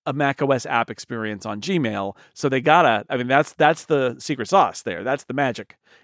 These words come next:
is what can we do that a web page can't do?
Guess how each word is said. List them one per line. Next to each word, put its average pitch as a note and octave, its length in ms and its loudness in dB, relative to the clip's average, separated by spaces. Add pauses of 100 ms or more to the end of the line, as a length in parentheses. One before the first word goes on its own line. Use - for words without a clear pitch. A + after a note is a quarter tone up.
is B2 440 2 (220)
what D3 380 2 (240)
can C#3 220 -2
we D3+ 160 2
do C3+ 180 2
that C3 140 2
a A2+ 80 0
web B2+ 200 2
page A#2+ 220 -6
can't G2+ 220 -10
do? F#2+ 240 -14